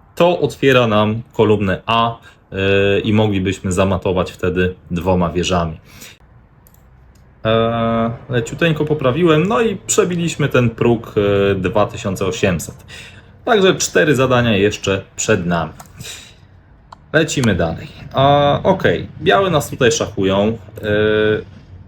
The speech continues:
i mamy parę opcji. Możemy sobie z-, no, możemy sobie zbić tego skoczka, e, natomiast jeśli chodzi o ucieczki,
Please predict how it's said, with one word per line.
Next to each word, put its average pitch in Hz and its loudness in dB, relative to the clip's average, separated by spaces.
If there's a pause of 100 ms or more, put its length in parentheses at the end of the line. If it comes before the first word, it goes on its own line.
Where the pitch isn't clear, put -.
(1080)
i 185 -2
mamy 131 2
parę 107 0
opcji. - -4
Możemy 151 0
sobie 139 -2
z-, 117 -6 (300)
no, 127 -2
możemy 127 0
sobie 117 -2
zbić 95 -8
tego 104 0
skoczka, 92 -2 (540)
e, 95 -2
natomiast 110 -2
jeśli 117 -8
chodzi 113 -2
o 113 6
ucieczki, 143 -2